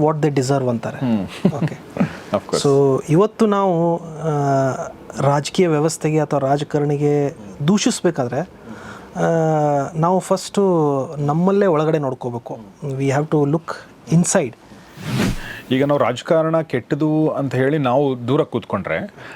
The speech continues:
Speaker 2: ಅಂದ್ರೆ ದೂಷಣೆ ಮಾಡ್ಕೊಂಡು ಕೂತ್ಕೊಂಡ್ರೆ, ಆ, ಕ-, ಆ, ಸರಿ ಮಾಡೋರು ಯಾರು ಅನ್ನೋ ಪ್ರಶ್ನೆ ಬರುತ್ತೆ. ವೋಟ್ ಮಾಡೋದು, ಅದು ಒಳ್ಳೆ ಅಭ್ಯರ್ಥಿಗೆ ವೋಟ್ ಮಾಡೋದು ಒಂದು ಮೆಥಡ್ ಆದ್ರೆ,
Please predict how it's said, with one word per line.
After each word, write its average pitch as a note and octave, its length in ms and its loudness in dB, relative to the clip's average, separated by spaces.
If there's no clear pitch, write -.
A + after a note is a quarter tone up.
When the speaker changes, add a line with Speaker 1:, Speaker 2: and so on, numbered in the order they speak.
Speaker 2:
ಅಂದ್ರೆ C#3 300 0
ದೂಷಣೆ F#3+ 320 2
ಮಾಡ್ಕೊಂಡು C3+ 420 -2
ಕೂತ್ಕೊಂಡ್ರೆ, B2 640 -2
ಆ, E3+ 100 4
ಕ-, - 240 -8
ಆ, D3+ 380 0
ಸರಿ F#3 220 2
ಮಾಡೋರು D3+ 260 2
ಯಾರು A#2+ 180 2
ಅನ್ನೋ A#2 140 -4
ಪ್ರಶ್ನೆ G2 260 -6
ಬರುತ್ತೆ. - 560 -8
ವೋಟ್ A3+ 280 4
ಮಾಡೋದು, G3 460 4
ಅದು F#3 100 0
ಒಳ್ಳೆ D3 240 2
ಅಭ್ಯರ್ಥಿಗೆ D3+ 420 -2
ವೋಟ್ D3+ 260 0
ಮಾಡೋದು D3 400 0
ಒಂದು C#3+ 420 0
ಮೆಥಡ್ A#2 400 -2
ಆದ್ರೆ, F#2 380 -4